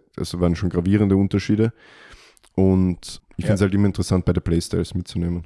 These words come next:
Speaker 2: Voll. Und was mich dabei irgendwie interessieren würde, so die Frage an euch beide einfach mal, ist das einfach, äh, äh,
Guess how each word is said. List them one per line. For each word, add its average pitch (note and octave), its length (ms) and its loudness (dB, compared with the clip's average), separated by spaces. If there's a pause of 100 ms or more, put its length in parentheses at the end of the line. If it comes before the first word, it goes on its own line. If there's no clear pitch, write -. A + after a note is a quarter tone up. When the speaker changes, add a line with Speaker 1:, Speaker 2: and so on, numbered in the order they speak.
Speaker 2:
Voll. A#2 320 2
Und A2 220 -2
was G#2 180 -2
mich C#3 200 4
dabei G2+ 320 0
irgendwie G#2+ 340 -2
interessieren G#2+ 640 -2
würde, G2 200 0
so G2+ 100 -4
die G2+ 100 -4
Frage G2+ 320 0
an F#2 80 -4
euch F#2 160 -4
beide F#2+ 340 0
einfach F2+ 380 -4
mal, F#2+ 340 -2
ist - 420 -8
das A2+ 140 0
einfach, G2+ 520 -2
äh, F2+ 320 -2 (360)
äh, - 40 -14